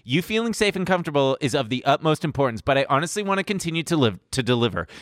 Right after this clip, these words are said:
and I want to have a good end of quarter. <laughs> And when it turns into nothing, I don't want it to be like, "Great, we all stopped producing because of the media." And the <clears throat> sorry, guys.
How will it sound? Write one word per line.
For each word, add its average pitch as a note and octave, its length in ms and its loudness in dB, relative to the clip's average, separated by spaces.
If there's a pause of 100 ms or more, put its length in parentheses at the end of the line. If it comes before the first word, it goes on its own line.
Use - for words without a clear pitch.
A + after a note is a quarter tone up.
and C3 140 2
I G#2+ 60 4
want G#2 380 2
to D3+ 120 0
have G#2+ 160 0
a G2 60 -2
good A#2 260 0
end A2+ 160 2
of - 140 -6
quarter. F#2+ 360 -2 (160)
<laughs> - 160 -6
And C3+ 300 4
when F#3+ 140 4
it B3+ 160 -4
turns A3+ 300 2
into F#3 200 0
nothing, D#3+ 300 -2 (480)
I D#3 180 2
don't A#3+ 200 0
want G#3 180 2
it E3 100 -6
to E3 100 -10
be E3+ 140 0
like, D3+ 260 0
"Great, F3 280 0 (320)
we G3 240 2
all A3+ 180 2
stopped F#3 360 0
producing F3 560 0
because D3 280 -2
of C#3 120 -8
the B2+ 40 -12
media." C#3 500 -2 (220)
And F#3 160 0
the F#3 440 -2 (260)
<clears throat> - 400 -8
sorry, F3 320 2
guys. A#2 180 -2